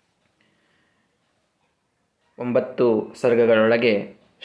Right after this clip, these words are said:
ಶ್ರೀಮದಾಚಾರ್ಯರ ಅನೇಕ ಅದ್ಭುತ ಮಹಿಮೆಗಳನ್ನ ನಾವು ಈಗಾಗಲೇ ಕೇಳಿದ್ದೇವೆ. ಆ ಒಂಬತ್ತನೆಯ ಸರ್ಗದ ಕೊನೆಯೊಳಗೆ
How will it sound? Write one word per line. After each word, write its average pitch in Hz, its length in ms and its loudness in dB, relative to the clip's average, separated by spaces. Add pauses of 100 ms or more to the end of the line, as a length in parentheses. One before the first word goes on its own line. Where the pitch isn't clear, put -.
ಶ್ರೀಮದಾಚಾರ್ಯರ 117 760 0 (400)
ಅನೇಕ 123 400 -2
ಅದ್ಭುತ 113 420 -2
ಮಹಿಮೆಗಳನ್ನ 117 680 0 (400)
ನಾವು 113 220 -4
ಈಗಾಗಲೇ 110 520 0
ಕೇಳಿದ್ದೇವೆ. 110 640 -4 (1000)
ಆ 117 120 -6
ಒಂಬತ್ತನೆಯ 117 540 -2
ಸರ್ಗದ 117 300 -2
ಕೊನೆಯೊಳಗೆ 123 920 0